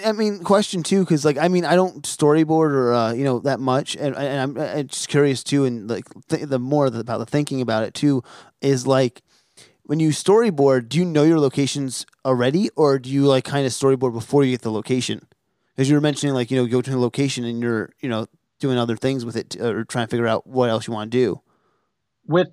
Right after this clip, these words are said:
Speaker 2: There Comes a Knocking, because it was so specific
Speaker 1: Mm-hmm.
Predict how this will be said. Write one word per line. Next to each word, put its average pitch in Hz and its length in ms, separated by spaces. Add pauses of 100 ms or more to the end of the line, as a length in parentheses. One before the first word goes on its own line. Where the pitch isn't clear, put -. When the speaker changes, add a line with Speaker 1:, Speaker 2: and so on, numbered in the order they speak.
Speaker 2:
There 175 120
Comes 214 280
a 220 60
Knocking, 151 540
because 156 340
it 170 80
was 147 180
so 143 320
specific 143 800
Speaker 1:
Mm-hmm. 120 200